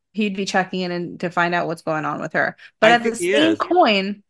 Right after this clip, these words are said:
Speaker 1: at the same coin, she also hasn't been saying anything
Speaker 2: Right.
Speaker 1: either. You know what I mean? Like, if he asks her, "Oh, it's fine. Oh, I'm fine. Oh, no, nothing happened. Oh, no," you know what I mean? So, like,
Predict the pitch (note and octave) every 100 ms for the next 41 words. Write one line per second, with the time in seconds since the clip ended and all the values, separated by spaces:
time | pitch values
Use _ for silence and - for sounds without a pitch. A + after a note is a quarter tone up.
0 | - G#3+ A3+ C4 B3 A#3+ C4+ B3 F#3+ E3+
1 | - - A3+ F#3+ G3 - D4+ C4+ - _
2 | _ _ _ - - A#3+ B3+ C4 G#3+ G#3
3 | F#3+ - - A#3 G#3+ F#3 E3+ E3+ E3+ E3+
4 | D#3 - F#3 _ _ _ C3 B2 A3 F#3
5 | E3+ - _ _ G#3 G3+ G3+ G#3+ A3 A3+
6 | G#3+ G#3+ G#3+ - G#3 A3+ B3 - F#3 F#3+
7 | F3+ F3+ - F3+ E3+ F3 F3+ F#3 F#3 F#3
8 | - F3 E3+ F3 F3 G#3+ A3 A3 G#3 G#3+
9 | G3+ F#3+ F#3 F#3 F3 F3 F3+ F#3 F#3 E3+
10 | F#3 F#3 F#3+ F#3 F#3+ G3 G#3+ G#3 G#3 -